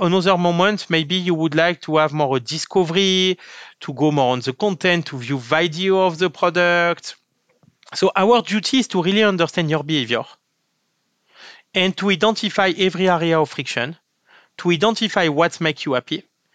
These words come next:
and to adapt it for every, uh, every segment of the, the user. I will add something. I think as a key pillar of the future digital society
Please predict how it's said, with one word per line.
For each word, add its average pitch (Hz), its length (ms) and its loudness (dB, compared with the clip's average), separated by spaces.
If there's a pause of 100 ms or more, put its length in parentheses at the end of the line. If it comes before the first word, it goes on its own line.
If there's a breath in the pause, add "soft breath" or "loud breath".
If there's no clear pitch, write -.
(200 soft breath)
and 185 200 0
to - 240 -10
adapt 202 500 0
it 160 140 -6
for 147 260 0
every, 147 420 0
uh, 127 200 0 (500 soft breath)
every 160 260 0
segment 143 480 0
of 127 200 0
the, 120 260 0 (140)
the 127 100 0
user. 117 360 -2 (260 loud breath)
I 180 120 4
will 233 240 2
add 254 180 4
something. 175 640 -4 (360 loud breath)
I 160 60 2
think 226 240 -4
as 170 180 2
a 165 80 0
key - 220 -8
pillar 160 460 2 (640 soft breath)
of 147 180 0
the 139 100 0
future 190 380 -4
digital 143 560 -2
society 120 840 -6